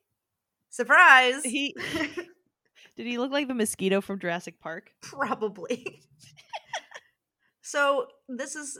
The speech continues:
Speaker 1: similar to what the Egyptians did with submerging their mummifications in honey.
Speaker 2: Right.
Speaker 1: Because it helped preserve the body.
Speaker 2: Hmm.
Speaker 1: In four hundred B C E,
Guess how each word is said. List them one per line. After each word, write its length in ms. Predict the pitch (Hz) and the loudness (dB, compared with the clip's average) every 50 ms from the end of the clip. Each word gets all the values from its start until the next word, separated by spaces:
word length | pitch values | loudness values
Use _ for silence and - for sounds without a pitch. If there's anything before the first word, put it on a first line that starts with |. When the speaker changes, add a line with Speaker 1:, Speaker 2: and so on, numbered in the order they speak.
| - - - | -18 -18 -14
Speaker 1:
similar 340 | - - 262 247 254 254 240 | -6 -6 -4 -2 -2 -2 -2
to 140 | 240 240 | -2 -2
what 100 | 226 214 | -4 -4
the 120 | 214 214 196 | -2 -4 -6
Egyptians 500 | 190 - 214 208 208 - 196 196 180 165 | -2 -2 -4 -4 -4 -6 -8 -8 -8 -8
did 180 | - 196 185 | -8 -8 -6
with 200 | 170 185 185 180 - _ _ _ | -6 -8 -8 -8 -10 _ _ _
submerging 760 | - - - 220 214 208 208 208 208 196 190 214 208 202 196 185 | -14 -6 -6 -4 -2 -2 0 0 0 0 -2 -4 -6 -6 -6 -6
their 420 | 190 185 185 185 185 175 175 175 | -4 -4 -2 -2 -2 -4 -6 -6
mummifications 880 | 196 196 190 190 190 190 - 175 - - 190 170 175 - 196 190 196 185 | -8 -8 -6 -6 -8 -10 -12 -14 -14 -12 -12 -12 -12 -10 -10 -10 -10 -10
in 180 | - - 175 170 | -10 -12 -12 -12
honey. 460 | 165 175 156 147 - 175 180 180 _ _ _ _ _ - | -12 -12 -12 -12 -14 -16 -18 -18 _ _ _ _ _ -6
Speaker 2:
Right. 300 | 220 196 180 - - _ _ _ _ _ _ _ _ _ - | -6 -4 -4 -6 -10 _ _ _ _ _ _ _ _ _ -12
Speaker 1:
Because 580 | 214 233 208 - 190 208 196 190 175 - - - - | -10 -10 -8 -6 -6 -6 -6 -6 -8 -12 -14 -14 -8
it 220 | - 208 196 202 _ _ - | -6 -6 -6 -6 _ _ -16
helped 300 | 190 185 208 208 - - | -12 -12 -12 -12 -12 -10
preserve 400 | - 220 196 185 185 185 175 - | -8 -6 -6 -6 -8 -8 -8 -10
the 80 | 185 | -6
body. 420 | 170 175 165 170 - - 190 196 180 _ _ _ _ _ _ _ - | -6 -4 -4 -6 -8 -10 -14 -16 -18 _ _ _ _ _ _ _ -14
Speaker 2:
Hmm. 100 | 359 285 220 _ _ _ _ _ _ _ _ _ _ _ _ _ _ _ _ _ _ _ _ _ _ _ _ _ _ _ - | -12 -12 -12 _ _ _ _ _ _ _ _ _ _ _ _ _ _ _ _ _ _ _ _ _ _ _ _ _ _ _ -6
Speaker 1:
In 260 | 240 233 233 226 220 | -4 -4 -4 -6 -6
four 240 | 226 254 262 392 359 | -6 -2 -2 -2 0
hundred 300 | 277 214 214 185 175 170 | -2 -4 -6 -8 -12 -14
B 120 | 175 175 | -14 -14
C 160 | 170 - 170 | -14 -16 -18
E, 340 | - - 170 170 170 208 | -18 -16 -16 -14 -14 -14